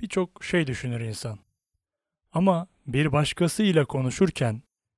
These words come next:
söylenilen her cümlenin karşımızdaki kişinin nezdinde bir itibarı olması gerekiyorsa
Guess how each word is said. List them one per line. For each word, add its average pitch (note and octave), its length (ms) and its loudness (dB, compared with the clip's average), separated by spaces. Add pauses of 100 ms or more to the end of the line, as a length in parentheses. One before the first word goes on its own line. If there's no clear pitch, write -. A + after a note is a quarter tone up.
söylenilen E3 760 2
her G3 360 0
cümlenin B2+ 540 0 (520)
karşımızdaki D#3+ 680 0
kişinin D#3+ 420 2
nezdinde C#3+ 500 0
bir D3 220 -2
itibarı C3+ 680 -2
olması C#3+ 480 0
gerekiyorsa A#2+ 840 -2